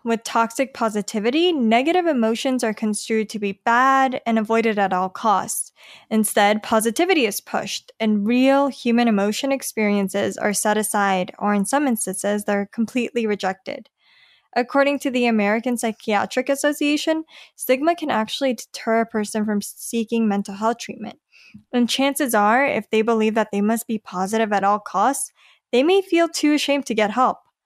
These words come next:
To illuminate this concept even further, a twenty twenty review of twenty-nine studies of domestic violence found that a positivity bias might even cause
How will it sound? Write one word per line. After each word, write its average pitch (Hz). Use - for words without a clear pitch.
To 262
illuminate 294
this 226
concept 220
even 226
further, 202
a 233
twenty 269
twenty 277
review 214
of 202
twenty-nine 226
studies 214
of 214
domestic 190
violence 226
found 214
that 208
a 202
positivity 226
bias 277
might 220
even 277
cause 220